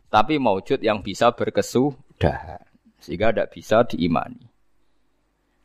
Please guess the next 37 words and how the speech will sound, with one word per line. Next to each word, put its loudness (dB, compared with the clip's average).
Paham, 4
nggih? -2
Terus -4
niki 0
sindirane 0
pangeran. -2
Terus -16
nomor 2
kalih, 2
wong 4
nak 2
wis 2
salah 4
iku 0
kaya 4
peteng 0
sing -2
tumpa-tumpa. 2
Peteng 2
tumpo-tumpo. 0
Niku 0
ngeri, 2
manjen. -10
Kula 2
niku 2
duwe 2
cerita, 0
niki 2
kisah 2
nyata. -4
Ada 0
seorang 0
bakul -2
mie. -2
Bakul -2
mie 0
tenan. -6